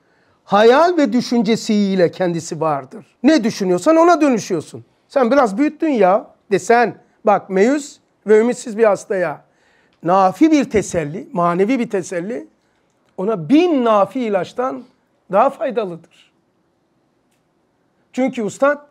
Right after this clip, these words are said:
Kastamonu'da da diyor ki, insanlardan çıkan o kafasından biz görmüyoruz. Hayvanlar görüyor, cinler görüyor, melekler görüyor. Şuradan yayılan dalgalar var. Hatta köpek de görüyor senin korkup korkmadığını.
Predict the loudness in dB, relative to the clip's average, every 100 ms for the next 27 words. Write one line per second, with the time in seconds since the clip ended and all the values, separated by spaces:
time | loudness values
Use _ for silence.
0 | _ _ _ _ -10 -2 0 2 0 2
1 | 0 0 -2 -6 -4 -2 -2 -4 _ _
2 | _ _ -6 -4 -2 0 2 4 2 2
3 | 0 0 -4 0 2 2 -2 _ _ _
4 | 2 4 4 2 -2 0 -2 0 -2 -2
5 | 0 4 4 4 0 0 -6 -18 _ _
6 | _ 0 2 4 2 2 0 -2 2 4
7 | 2 -2 -2 -2 0 -2 2 2 2 0
8 | 0 -2 -4 -2 -2 0 -2 -4 _ _
9 | -6 0 2 4 4 4 2 2 2 2
10 | 4 4 4 4 2 0 _ _ -6 -2
11 | 2 0 0 -2 -2 -2 -4 -2 -2 0
12 | -2 -4 -6 -6 -6 -8 -8 -8 -6 -4
13 | -6 -4 -4 -6